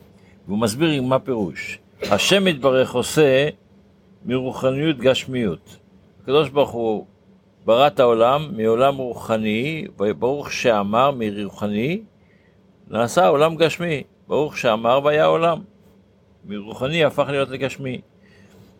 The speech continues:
ועם ישראל עושים מגשמי רוחני, הם לוקחים את הגשמי והופכים אותו לרוחני, לוקחים את הבהמה והופכים אותה לתפילין,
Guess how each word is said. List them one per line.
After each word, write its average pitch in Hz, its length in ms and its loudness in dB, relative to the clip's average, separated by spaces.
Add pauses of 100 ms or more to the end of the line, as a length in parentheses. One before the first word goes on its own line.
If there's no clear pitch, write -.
(340)
ועם 113 580 2
ישראל 143 760 2 (220)
עושים 147 500 -2
מגשמי 143 720 2
רוחני, 110 600 -2
הם 95 120 -4
לוקחים 117 220 -2
את 123 120 -2
הגשמי 110 800 0 (680)
והופכים 139 300 0
אותו 160 180 0
לרוחני, 151 640 0 (240)
לוקחים 98 260 -6
את 139 120 -8
הבהמה 120 640 2
והופכים 127 300 -2
אותה 131 240 0
לתפילין, 131 580 0